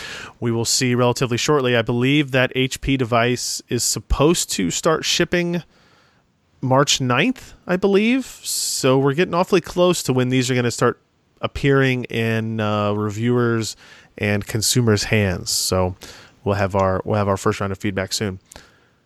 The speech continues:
Uh, I think that's gonna round up the episode for us here. That is, uh, quite a bit from Mobile World Congress, although I won't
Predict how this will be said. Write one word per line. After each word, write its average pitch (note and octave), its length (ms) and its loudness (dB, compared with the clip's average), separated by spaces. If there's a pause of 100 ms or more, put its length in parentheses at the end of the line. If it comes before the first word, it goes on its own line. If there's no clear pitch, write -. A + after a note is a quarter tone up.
(600)
Uh, D3 220 4
I D#3+ 80 4
think B3+ 360 -2 (460)
that's C3 500 -4
gonna D#3 160 2
round C3+ 320 2
up C3+ 160 0
the A#2+ 140 0
episode A#2+ 440 0
for A2+ 180 -2
us G#2+ 100 -4
here. A2 160 0
That A#2+ 140 2
is, A#2+ 180 0
uh, A2+ 160 2
quite D3 280 0
a C#3 60 2
bit C3+ 220 2
from A2+ 160 -2
Mobile A2 300 -2
World G#2+ 200 0
Congress, A2+ 400 -2
although A2+ 220 2
I A#2 80 4
won't B2 320 -2